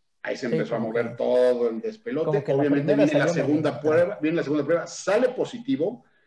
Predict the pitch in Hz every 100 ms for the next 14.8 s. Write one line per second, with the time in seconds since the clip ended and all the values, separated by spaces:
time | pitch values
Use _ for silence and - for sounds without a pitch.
0 | _ _ _ 180 180 185 226 254 220 220
1 | 214 190 208 202 - - - 151 147 180
2 | 196 240 240 247 240 - - - - -
3 | 165 - 170 175 175 175 156 139 135 143
4 | 151 151 123 143 135 - _ _ _ _
5 | _ _ _ _ - 147 131 - - _
6 | _ _ _ _ - 208 170 220 262 294
7 | - 302 233 190 156 - 170 170 165 147
8 | 185 202 160 135 143 131 143 147 139 -
9 | 104 104 101 127 - _ - 160 285 226
10 | 220 247 226 165 156 185 233 - 165 175
11 | 220 220 214 214 214 196 170 175 190 151
12 | 170 180 170 147 175 170 156 151 160 143
13 | 156 - - 123 147 139 160 - 127 135
14 | 127 139 151 170 156 113 -